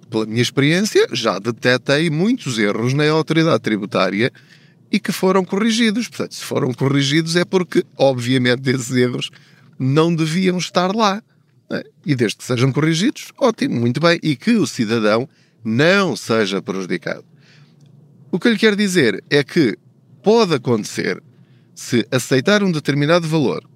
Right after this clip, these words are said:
com dados errados, em que estão rendimentos a mais ou estão deduções a menos, e se no momento em que clicar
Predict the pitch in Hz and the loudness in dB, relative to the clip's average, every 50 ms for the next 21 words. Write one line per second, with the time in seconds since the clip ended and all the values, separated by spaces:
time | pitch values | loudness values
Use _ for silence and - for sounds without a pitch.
0 | _ - - _ - - _ _ _ _ _ _ _ - 120 120 120 113 135 170 | _ -20 -20 _ -20 -20 _ _ _ _ _ _ _ -2 0 0 2 2 2 2
1 | 190 190 170 160 180 180 143 135 113 95 - - - - - - - _ _ _ | 2 0 -2 0 2 2 2 2 -2 -4 -6 -8 -12 -16 -20 -20 -20 _ _ _
2 | _ _ _ _ _ - 117 117 113 101 - - 127 113 92 - - - _ _ | _ _ _ _ _ -2 0 0 0 0 0 2 2 4 2 0 -2 -8 _ _
3 | _ _ _ - - - 120 110 101 110 120 123 120 110 107 110 143 175 175 - | _ _ _ -14 -4 0 0 0 2 2 0 0 2 2 0 2 0 0 0 0
4 | 165 165 151 127 101 90 78 78 - - - - _ _ _ _ - 101 101 101 | 0 0 0 2 0 0 -2 -4 -6 -12 -16 -18 _ _ _ _ -6 -4 -4 -4
5 | - - 127 113 104 98 - - 117 113 117 135 123 113 104 - - 151 147 120 | -2 0 0 0 0 0 -4 -10 -8 -4 -2 -2 0 -2 -2 0 0 2 2 2
6 | 117 120 107 101 90 87 87 92 95 107 139 - - - - - _ _ _ _ | 2 0 0 0 0 -2 -2 -4 -4 -4 -4 -6 -8 -12 -20 -20 _ _ _ _
7 | _ _ _ _ _ - 135 135 - - - 185 175 165 165 156 147 147 156 190 | _ _ _ _ _ -2 -2 -2 -2 -2 0 0 0 2 0 0 0 0 0 2
8 | 240 262 240 - 208 202 185 - - - - 160 151 151 131 - - 208 208 - | 2 2 0 0 0 0 0 -2 -4 -6 -2 0 0 0 0 0 0 0 0 0